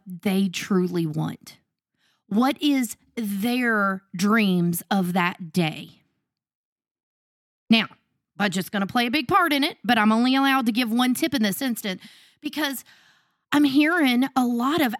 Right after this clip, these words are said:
outside noise. "Well, I did this because of my mom. I did this because of Aunt Sue. I did this because of Betty." And so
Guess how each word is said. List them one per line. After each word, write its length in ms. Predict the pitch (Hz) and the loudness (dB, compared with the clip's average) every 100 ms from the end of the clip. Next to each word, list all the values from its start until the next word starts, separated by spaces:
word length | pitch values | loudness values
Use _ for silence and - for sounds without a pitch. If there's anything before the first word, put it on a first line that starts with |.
| - | -4
outside 800 | 254 285 - - 262 226 233 202 | -2 -2 -4 -4 -2 0 0 4
noise. 760 | 233 240 320 220 214 226 - - | 4 6 4 2 2 0 -4 -4
"Well, 320 | 240 269 277 262 | 0 0 0 -2
I 100 | 262 | -2
did 320 | 233 277 208 | 0 0 0
this 220 | 277 - | 0 -2
because 760 | - 277 - 254 247 254 247 - - | -2 -4 -2 -2 0 -2 -4 -8 -4
of 180 | 262 247 | -4 0
my 160 | 254 | 2
mom. 380 | 262 233 175 170 180 - - | 2 2 2 -2 -4 -10 -4
I 160 | 214 | -2
did 240 | 214 247 196 | 0 0 0
this 240 | 233 226 | -2 -2
because 560 | 285 254 240 240 240 226 | -4 -4 -2 -2 -2 -2
of 100 | 247 | -2
Aunt 240 | 240 254 | -2 -4
Sue. 320 | - 247 175 | -4 -4 -4
I 140 | 185 208 | -4 -4
did 280 | 226 226 196 | -4 -2 0
this 200 | 240 - | -2 -2
because 420 | 254 247 247 226 | -2 0 0 0
of 200 | 247 208 | -2 0
Betty." 440 | 247 190 170 170 | 0 0 -2 -2
And 200 | 180 170 - - _ _ _ _ _ | -4 -6 -10 -20 _ _ _ _ _
so 560 | - 320 294 269 262 | -6 0 2 2 0